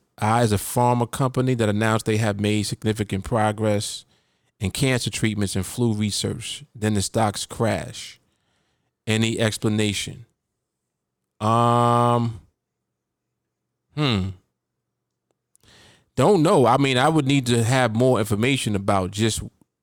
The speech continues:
like, where the stock even was in the first place as far as price. It, it sounds like it could have been, uh, manipulation, because sometimes people will buy or sell a stock around a news event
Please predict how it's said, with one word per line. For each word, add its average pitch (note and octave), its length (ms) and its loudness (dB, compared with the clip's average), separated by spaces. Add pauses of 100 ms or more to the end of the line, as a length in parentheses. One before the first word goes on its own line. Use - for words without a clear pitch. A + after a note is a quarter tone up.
like, G2 180 0
where A2 240 2
the G2+ 60 -6
stock A2+ 320 -2
even A2+ 260 0
was A2 220 2
in G2+ 100 0
the F#2+ 60 -4
first B2 280 0
place G2+ 200 -6
as - 80 -8
far A2+ 180 -4
as F#2+ 80 -6
price. - 540 -4 (1400)
It, G#2+ 240 -2
it B2 140 0
sounds C#3+ 360 2
like A#2+ 160 0
it G#2+ 100 -4
could C3 160 2
have G#2+ 120 0
been, A2 340 0 (800)
uh, G2+ 260 2
manipulation, G#2+ 920 0
because A2 340 0
sometimes A#2+ 760 0 (720)
people B2+ 340 4
will A2 160 4
buy A#2+ 520 2
or A2+ 180 2
sell A2+ 640 0
a G#2 120 0
stock G#2+ 520 -2 (960)
around A#2 480 2
a G#2 60 2
news B2 400 2
event G2 380 -2